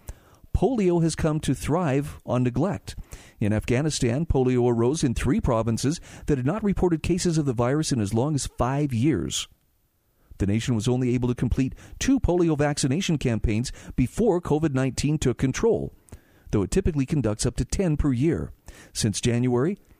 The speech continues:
Pakistan has reported at least fifty-nine cases of the virus.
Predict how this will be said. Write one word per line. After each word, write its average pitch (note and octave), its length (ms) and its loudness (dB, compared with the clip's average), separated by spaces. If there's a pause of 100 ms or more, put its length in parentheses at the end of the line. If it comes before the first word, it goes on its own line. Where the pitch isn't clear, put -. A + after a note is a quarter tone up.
(140)
Pakistan B2+ 520 0
has C3+ 140 0
reported C3 400 0
at A#2+ 100 0
least B2 380 -2
fifty-nine D#3+ 560 0
cases E3+ 400 0
of G#2+ 80 0
the G#2 80 -2
virus. F2+ 560 -4